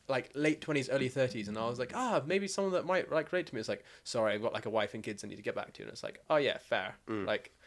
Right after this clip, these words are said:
Speaker 1: "Okay, you come to, like, you come to the town's Clevedon, you come to Clevedon to settle." Like, and
Speaker 2: Yeah.
Speaker 1: that's very much the vibe of it. And I was like, "Okay, this is gonna be re-, really tricky to, like, make friends." But because there's no, like, like,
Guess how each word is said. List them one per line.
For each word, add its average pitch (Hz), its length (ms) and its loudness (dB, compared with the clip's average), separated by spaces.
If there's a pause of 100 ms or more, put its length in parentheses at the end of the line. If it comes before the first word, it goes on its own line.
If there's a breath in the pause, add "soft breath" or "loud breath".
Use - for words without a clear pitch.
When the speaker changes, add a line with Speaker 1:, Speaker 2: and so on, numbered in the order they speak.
(140 soft breath)
Speaker 1:
"Okay, 127 160 2
you 120 160 0
come 135 180 2
to, 139 240 -2
like, 117 240 0
you 123 80 -4
come 127 220 0
to - 80 -14
the 117 160 -8
town's 117 240 -4
Clevedon, 101 340 -6
you 113 80 -4
come 139 160 -4
to 127 80 -4
Clevedon 107 640 0
to - 100 -10
settle." - 420 -4 (300)
Like, 104 260 0 (260 loud breath)
and 120 80 -2
Speaker 2:
Yeah. 127 80 4
Speaker 1:
that's - 140 -2
very 120 240 8
much 110 220 0
the 110 80 -4
vibe 117 280 4
of 98 100 -10
it. 95 160 0
And 110 80 -6
I 110 60 0
was 113 100 0
like, 107 220 -2
"Okay, 110 220 -2
this 117 160 -2
is - 80 -8
gonna 139 140 0
be 123 40 2
re-, 117 180 -4 (140)
really 107 300 0
tricky 160 380 2
to, - 120 -6
like, 101 180 -2
make 104 200 -6
friends." 101 400 0
But - 240 -4 (240 soft breath)
because 151 260 2
there's 131 160 2
no, 135 240 6
like, 117 320 2 (720 soft breath)
like, - 220 -2